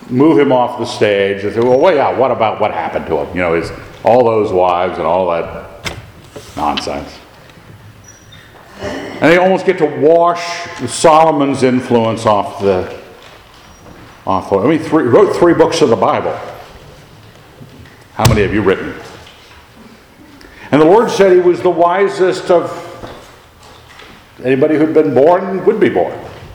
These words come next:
Maybe speaking only of kings, but quite a, quite a, uh, amazing character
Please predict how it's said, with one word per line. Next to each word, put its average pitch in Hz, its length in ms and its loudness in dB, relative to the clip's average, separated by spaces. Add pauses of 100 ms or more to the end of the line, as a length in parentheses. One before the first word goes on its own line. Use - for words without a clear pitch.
(140)
Maybe 113 240 0
speaking 113 320 -2
only 113 240 2
of 123 140 -2
kings, 101 420 -4
but - 260 -6 (1700)
quite 180 300 0
a, 143 320 0 (280)
quite 175 300 -2
a, 156 280 4
uh, 120 460 -2
amazing 131 800 2 (1040)
character - 680 0